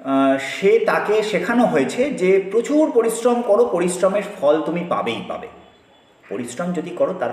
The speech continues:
ফল পাবেই। মাঝি মাঝরাত্রে নৌকোয় উঠে খুব কষ্ট করে দাঁড় বাইছে, প্রচুর দাঁড় বাইছে, বাইছে, বাইছে, রাতের অন্ধকার, সে কিচ্ছু দেখতে পাচ্ছে না, শুধু দাঁড় বেয়েই চলেছে,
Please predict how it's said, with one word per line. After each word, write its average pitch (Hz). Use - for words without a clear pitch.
ফল 95
পাবেই। 82
মাঝি 156
মাঝরাত্রে 151
নৌকোয় 143
উঠে 120
খুব 240
কষ্ট 165
করে 117
দাঁড় 104
বাইছে, -
প্রচুর 147
দাঁড় 127
বাইছে, 120
বাইছে, 117
বাইছে, 113
রাতের 113
অন্ধকার, 123
সে -
কিচ্ছু -
দেখতে 117
পাচ্ছে 95
না, 92
শুধু 151
দাঁড় 117
বেয়েই 139
চলেছে, 135